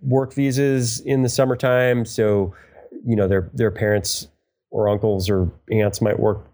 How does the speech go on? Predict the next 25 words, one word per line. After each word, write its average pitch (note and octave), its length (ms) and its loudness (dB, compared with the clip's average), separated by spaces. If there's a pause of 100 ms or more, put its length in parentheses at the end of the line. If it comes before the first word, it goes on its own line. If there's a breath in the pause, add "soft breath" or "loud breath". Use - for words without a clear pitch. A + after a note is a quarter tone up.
work A#2 240 2
for A#2 160 0
us, A2 260 0
and, F#2+ 320 0 (100)
and F#2 560 0
they're F#2+ 300 0 (580 loud breath)
sixteen, - 720 0
seventeen, G#2+ 720 0 (280 loud breath)
and G2+ 140 0
they're F#2+ 200 2
looking G2+ 280 0
for G#2+ 140 -2
summer G#2+ 260 0
work. G#2 300 0
So, F#2 480 0 (540)
um, F#2 380 2
we G2+ 120 2
always F#2+ 260 0
get G2+ 180 0
a, F#2+ 320 0
a G2+ 120 0
small G2 320 0
crew G2+ 340 0
of, F2+ 180 -2 (480 soft breath)
of F#2 680 -2